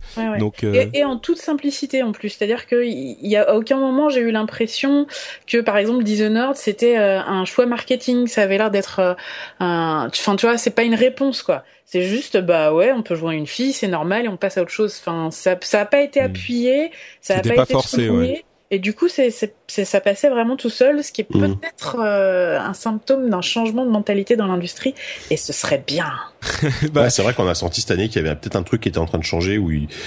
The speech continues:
Speaker 3: où c'était, voilà, c'était, c'était comme tu dis, comme tu dis, Diane, c'est naturel, euh, que ce soit même sur Horizon, euh,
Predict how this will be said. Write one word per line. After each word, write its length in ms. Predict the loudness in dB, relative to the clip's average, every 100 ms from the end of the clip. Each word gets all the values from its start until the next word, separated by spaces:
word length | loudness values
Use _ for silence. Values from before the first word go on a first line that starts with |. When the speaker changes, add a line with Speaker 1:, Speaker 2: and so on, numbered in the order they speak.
| -8
Speaker 3:
où 100 | -4
c'était, 280 | -2 0 2
voilà, 280 | 2 2 0
c'était, 360 | -2 -4 -2 -2
c'était 200 | -4 -2
comme 120 | -2 -2
tu 120 | -4
dis, 120 | -4
comme 140 | -2
tu 100 | -2
dis, 100 | -2
Diane, 300 | -2 0 0
c'est 140 | -2 -2
naturel, 500 | -2 -2 -2 0 0
euh, 120 | -2
que 100 | -2
ce 100 | -4
soit 120 | -2
même 160 | 0 0
sur 140 | -2
Horizon, 600 | 0 0 0 0 -2 -2 -2
euh, 240 | -4 -6